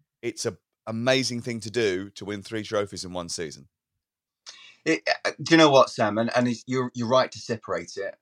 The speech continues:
Speaker 2: Um, so let's talk about the football side. Look, I, I don't know if I need to go over again what I think about Pep Guardiola and the manager that he is. And I think we'll look back at, and again, it's all very subjective, but for me, he will be the, seen as the best manager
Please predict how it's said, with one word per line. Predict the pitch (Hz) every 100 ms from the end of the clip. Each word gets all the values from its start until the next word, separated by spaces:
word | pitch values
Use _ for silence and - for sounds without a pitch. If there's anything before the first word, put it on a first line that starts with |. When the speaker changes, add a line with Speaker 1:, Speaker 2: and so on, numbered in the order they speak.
| -
Speaker 2:
Um, | 101 98 98 98
so | - 113
let's | 113
talk | - 120
about | - 92
the |
football | 113 107 - 98
side. | - 90 82 107
Look, | 98 -
I, | 78 _ _ - _ _ -
I |
don't | 120 135 120
know | 127
if | 120
I | 113
need | 113 110
to | 110
go | 110 107
over | 101 101
again | - 104
what | 98 85
I |
think | - 104 90
about | 95 -
Pep | 110 -
Guardiola | - 92 92 92 92 87
and | 90
the | 92
manager | 98 95 -
that | 87 90
he | 92 101
is. | 90 87
And | 95 92
I | 82
think | - 104 -
we'll | 101
look | -
back | 101 95 -
at, | 95 _ - - _
and | 139
again, | 170 143
it's | 110
all | 165 127
very | 123 113
subjective, | 113 - 107 - 131 -
but | 95
for | -
me, | 113 117 113 101
he | 104 104
will | 107 104
be | 104 98 90
the, | 92 73
seen | - 107 98
as | 92
the | -
best | - 92 -
manager | 95 92 - 87